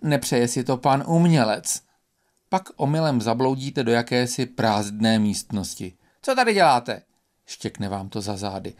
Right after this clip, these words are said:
"Tady nemáte co dělat." Jistě, že nemáte, co se asi tak dá dělat v prázdné místnosti. Paní vás vypoklonkuje divné za vlasy a výhružně u toho chrastí svazkem klíčů. Bez milosti vás odvádí k východu i přes vaše protesty,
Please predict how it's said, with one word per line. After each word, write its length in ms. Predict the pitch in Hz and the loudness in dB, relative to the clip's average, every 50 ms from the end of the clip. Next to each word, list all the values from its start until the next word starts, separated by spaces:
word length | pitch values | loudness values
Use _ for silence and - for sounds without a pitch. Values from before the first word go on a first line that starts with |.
| - _ | -16 _
"Tady 220 | - - - 262 254 | -2 -2 0 0 0
nemáte 420 | 262 262 254 247 240 247 311 214 | 2 4 4 4 4 2 0 -2
co 120 | - 220 | -2 -2
dělat." 380 | 196 175 165 131 117 - - - - _ _ _ _ _ _ _ _ _ - | 2 4 2 2 2 0 -6 -12 -20 _ _ _ _ _ _ _ _ _ -4
Jistě, 360 | 233 240 196 - - 285 214 | -2 -2 -2 -2 0 0 2
že 140 | 175 160 139 | 4 4 6
nemáte, 580 | 123 120 123 123 123 120 113 110 - - 98 | 6 6 6 6 6 4 2 0 0 -4 -6
co 180 | - - - 101 | -6 -6 -8 -8
se 220 | - - - 107 | -8 -8 -8 -8
asi 320 | - - 113 - - 127 117 | -6 -8 -8 -8 -6 -8 -6
tak 260 | - 120 117 110 110 | -4 -4 -4 -2 0
dá 220 | 107 107 107 110 | 2 2 4 4
dělat 340 | 107 104 110 110 107 107 - | 2 0 0 0 0 -2 -4
v 60 | - | -6
prázdné 580 | - - 113 107 107 104 101 107 107 110 113 117 | -6 -2 0 0 0 0 -4 -2 0 0 2 4
místnosti. 720 | 120 123 120 120 - - 120 107 101 - - - 98 85 - - - - - - - - _ _ _ _ _ _ | 4 2 2 0 -2 -4 -4 -4 -4 -4 -6 -8 -8 -10 -10 -16 -20 -20 -20 -20 -20 -20 _ _ _ _ _ _
Paní 260 | - 165 180 185 180 | -2 0 2 2 2
vás 280 | 165 160 139 127 - - | 4 2 2 2 0 -4
vypoklonkuje 760 | 139 123 120 - 143 123 - 147 143 143 135 - 151 131 120 | -6 -4 -2 -2 -2 0 0 0 0 0 0 0 0 0 2
divné 360 | 117 139 131 - 151 127 113 | 0 -2 -2 0 0 2 2
za 140 | 101 113 110 | 2 2 2
vlasy 380 | 117 131 127 - - 147 143 - - - - - | 2 2 2 2 0 -2 -2 -4 -8 -16 -4 -2
a 100 | 120 120 | -2 -2
výhružně 720 | 104 120 156 160 147 131 143 151 151 139 135 147 151 - | 0 0 0 2 2 2 2 0 -2 -2 -2 -2 -2 -2
u 100 | - 131 | -4 -4
toho 280 | 123 139 135 120 107 | -2 0 0 0 0
chrastí 680 | 98 - - 117 120 120 - - - - 120 110 104 95 | -2 -2 -2 0 0 -2 -4 -8 -10 -8 -8 -6 -6 -6
svazkem 500 | - - - 113 101 - - - 110 107 | -6 -4 -4 -4 -4 -4 -2 -2 -2 -2
klíčů. 520 | 101 - 101 98 82 - - - 92 80 80 _ _ _ _ - - - - - _ _ - | -2 -4 -6 -8 -8 -8 -10 -10 -10 -10 -12 _ _ _ _ -20 -20 -20 -20 -20 _ _ -2
Bez 240 | 107 113 110 98 | 0 0 2 4
milosti 420 | 120 127 131 127 127 123 - - 127 | 2 4 4 2 0 -2 -2 -2 2
vás 300 | 123 127 120 120 - - | 2 4 2 2 0 -4
odvádí 540 | - 143 117 110 123 123 127 127 113 110 95 | -4 -2 2 2 4 4 2 2 0 -4 -4
k 60 | - | -4
východu 440 | 101 110 110 101 - 127 120 120 127 - | -4 -4 -4 -2 0 2 2 2 2 0
i 80 | 127 | -2
přes 260 | 120 - - 117 101 104 | -4 -2 -4 -4 -2 -2
vaše 280 | 107 117 - - 120 | -2 -2 -2 -2 -4
protesty, 640 | - - - 104 95 - 120 110 - - - 131 | -4 -4 -6 -6 -4 -2 -4 -4 -4 -4 -4 -4